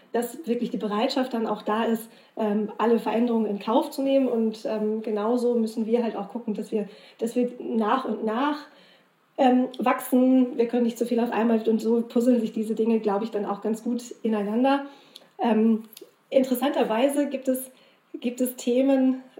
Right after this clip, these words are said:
wo der Fußballfan, äh, speziell ist, ähm, was insbesondere, glaub ich, an, äh, an ideellen Werten hängt. Fußball hat immer was mit Emotionen zu tun. Ähm, ein Beispiel kann ich Ihnen sagen, zum Beispiel, wenn es darum geht,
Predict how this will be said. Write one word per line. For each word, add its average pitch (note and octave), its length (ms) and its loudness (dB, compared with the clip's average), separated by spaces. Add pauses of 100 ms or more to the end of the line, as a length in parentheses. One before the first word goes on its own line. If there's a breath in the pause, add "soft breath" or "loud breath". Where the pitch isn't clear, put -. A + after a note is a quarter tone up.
wo A#3+ 640 6 (360)
der A3+ 300 2
Fußballfan, A#3+ 800 0 (300 loud breath)
äh, A3+ 180 2
speziell B3 880 2
ist, D#4 280 0
ähm, A#3 260 0
was A3+ 160 -2
insbesondere, A#3 420 0
glaub A3 200 0
ich, - 200 -6
an, G#3+ 440 0 (720 loud breath)
äh, - 40 -4
an A3 300 -2
ideellen C4+ 540 6
Werten B3+ 340 2
hängt. C4 440 2
Fußball A#3+ 360 -2
hat A#3 140 -2
immer B3+ 180 0
was A3 160 -4
mit A3+ 80 2
Emotionen B3 600 2
zu C4 160 -8
tun. C4+ 400 2 (360 loud breath)
Ähm, A#3 400 0
ein A#3 80 -2
Beispiel B3 320 2
kann A#3+ 220 -2
ich A#3+ 100 -2
Ihnen A3+ 100 2
sagen, A#3 500 0
zum A3 160 -6
Beispiel, G#3+ 280 -2
wenn G#3+ 140 -2
es A3 80 -4
darum A3 260 0
geht, A#3 260 0